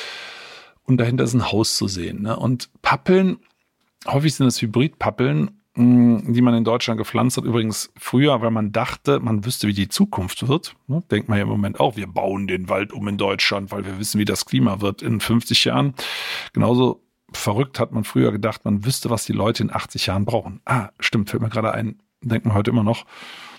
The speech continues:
dass man sagt, ähm, wir pflanzen zum Beispiel Fichten oder Douglasien wegen Bauholz, in Klammern, was dann in achtzig Jahren gebraucht wird. So ein Beispiel sind auch die Pappeln.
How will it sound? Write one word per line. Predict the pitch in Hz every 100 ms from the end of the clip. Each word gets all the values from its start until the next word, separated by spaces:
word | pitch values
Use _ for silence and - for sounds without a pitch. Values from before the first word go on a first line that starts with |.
| - _
dass | - -
man | 101
sagt, | 101 98 - -
ähm, | 101 98 95 95 92 - - -
wir | -
pflanzen | 131 101 98 - 95
zum | 101
Beispiel | 98 - 92 95
Fichten | - 110 - -
oder | 107
Douglasien | 95 95 92 101 101 98 101
wegen | 101 101 98
Bauholz, | 101 123 107 98 107 -
in | 107
Klammern, | - 104 104 104
was | 104 -
dann | 107
in | 110
achtzig | - 104 - -
Jahren | 120 104
gebraucht | 101 90 - -
wird. | - - - - -
So | 147
ein | 180
Beispiel | 170 190 - 165
sind | 170 -
auch | 143
die | - 139
Pappeln. | - - 131 147 208 -